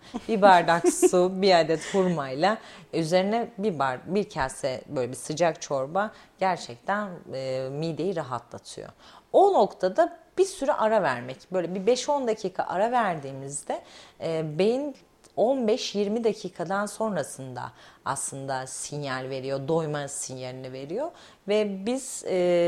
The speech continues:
Speaker 1: yirmi dakikadan sonrasında ana yemeğe geçtiğimizde gerçekten orada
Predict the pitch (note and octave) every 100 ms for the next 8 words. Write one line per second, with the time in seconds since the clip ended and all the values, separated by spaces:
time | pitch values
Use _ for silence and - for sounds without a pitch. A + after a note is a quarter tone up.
0 | E3 E3 D#3 F#3+ G#3 A#3+ A3+ - F3+ F3
1 | G3 G#3 G#3+ A#3 A#3 F3 D3+ - D3 C#3+
2 | F3+ G#3 - - E3+ G#3 A3+ F#3 D#3 C#3+
3 | C#3+ C#3 - D3+ D3 D3 D3 F#3+ A#3+ -
4 | - _ F#3+ G3+ F#3+ C#3+ - C3+ - -
5 | G3 D#3 F3+